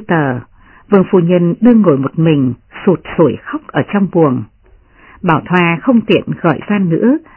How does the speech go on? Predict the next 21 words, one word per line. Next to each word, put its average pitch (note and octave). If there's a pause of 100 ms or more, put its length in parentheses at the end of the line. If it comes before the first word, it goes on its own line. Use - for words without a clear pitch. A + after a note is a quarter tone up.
đành D3
ngồi D3+
ghé F3
một C4+
bên. G3 (440)
Vương E3+
phu F3
nhân D#3
hỏi: C3 (1040)
"Cháu F3+
ở D3
đâu E3+
đến G#3+
đây?" A#3+ (1000)
"Dạ, D#3
cháu G3+
ở C4+
bên A3
vườn E3+ (140)
sang A3
ạ." D3+